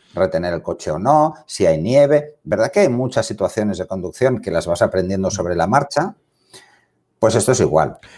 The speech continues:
Speaker 2: Mira, espera, a ver si me puedo explicar. La situación de hace dos años con lo de la Semana Santa y con el, no con el cien milímetros, con el ciento veinte, eh, con el doscientos, perdona. Eh, ay,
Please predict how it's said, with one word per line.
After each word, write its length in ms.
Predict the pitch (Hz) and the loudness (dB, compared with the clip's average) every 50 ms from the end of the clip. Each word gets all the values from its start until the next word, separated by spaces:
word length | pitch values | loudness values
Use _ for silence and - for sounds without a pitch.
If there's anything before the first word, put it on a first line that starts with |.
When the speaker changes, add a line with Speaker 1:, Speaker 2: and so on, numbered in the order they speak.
| - - - | -20 -10 -6
Speaker 2:
Mira, 180 | 117 120 123 | -2 -2 -2
espera, 220 | 101 - 123 123 107 | 0 0 -2 0 0
a 40 | |
ver 100 | 101 110 | -2 -4
si 80 | - 143 | -4 -2
me 140 | 131 139 127 | -2 0 0
puedo 160 | 127 127 127 | 2 2 0
explicar. 440 | - - - 143 113 - 87 85 85 | 0 0 -2 -4 -4 -4 -8 -10 -8
La 120 | 95 92 | -10 -8
situación 520 | - 104 87 110 101 98 - 123 120 123 123 | -8 -8 -6 -6 -8 -6 -4 -4 -4 -2 -2
de 160 | 135 139 135 | 0 0 0
hace 220 | 131 123 - 131 | 0 -2 -2 -2
dos 220 | 123 123 123 - - | -2 -2 -2 -2 -2
años 180 | 120 120 - | -2 -2 -2
con 100 | - 117 117 | -2 -2 0
lo 40 | 117 | 0
de 60 | 113 | 0
la 80 | 113 110 | -2 -2
Semana 280 | - 113 110 113 110 - | -2 -4 -4 -4 -4 -2
Santa 420 | - 135 135 135 - 156 160 139 | -2 -2 -2 0 0 0 0 0
y 100 | 113 107 | -2 -4
con 220 | - - 101 95 95 | -4 -2 -4 -2 -2
el, 480 | 95 95 95 92 90 87 87 85 87 - - _ - - - - - - - _ _ - | -2 -2 -2 -2 -4 -4 -6 -8 -10 -12 -16 _ -20 -20 -20 -20 -20 -20 -20 _ _ -4
no 140 | 110 117 110 | -2 0 2
con 100 | 123 127 | 2 0
el 80 | 117 | 2
cien 160 | - 135 120 | 2 2 2
milímetros, 400 | 117 110 101 98 92 82 90 87 | 2 2 0 -2 -4 -4 -6 -8
con 160 | - - 95 92 | -6 -6 -4 -4
el 80 | 82 | -4
ciento 340 | - 117 113 110 107 - 110 | -2 0 0 0 2 0 2
veinte, 640 | 107 107 104 104 98 - 104 98 98 92 85 - | 2 2 0 -2 -2 -2 -2 -2 -2 -2 -4 -6
eh, 40 | 113 - | -2 -2
con 140 | - 110 107 | 0 0 0
el 60 | 101 | 0
doscientos, 480 | 101 101 - - 120 117 101 - 92 - | -2 -2 0 0 0 0 0 0 -6 -6
perdona. 560 | - 107 101 98 110 104 95 90 92 92 87 - | -4 -4 -2 0 0 0 0 -2 -4 -4 -6 -6
Eh, 400 | 104 98 95 95 95 95 95 92 - _ _ _ _ | -4 -2 -2 0 0 -2 -2 -4 -8 _ _ _ _
ay, 200 | - - 113 | -4 -4 -4